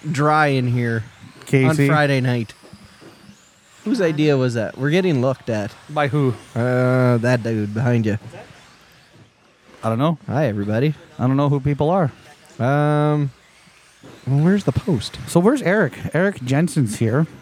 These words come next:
Speaker 1: Uh, he is out on the track right
Speaker 2: Oh,
Speaker 1: now.
Speaker 2: he's putting laps down.
Speaker 1: Yeah, he is.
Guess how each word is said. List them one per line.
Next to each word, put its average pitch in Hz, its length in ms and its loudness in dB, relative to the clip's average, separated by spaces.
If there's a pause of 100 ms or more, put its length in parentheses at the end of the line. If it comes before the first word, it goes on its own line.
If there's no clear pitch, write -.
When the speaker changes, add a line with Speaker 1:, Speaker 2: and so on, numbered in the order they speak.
(280)
Speaker 1:
Uh, 160 400 0
he 175 200 0
is 185 120 0
out 175 140 2
on 175 100 0
the 135 80 -2
track 185 260 -2
right 165 220 2
Speaker 2:
Oh, 185 60 2
Speaker 1:
now. 165 180 0
Speaker 2:
he's 127 160 -2
putting 139 300 0
laps 151 260 0
down. 117 260 0 (220)
Speaker 1:
Yeah, 139 160 -2
he 156 260 0
is. 143 600 0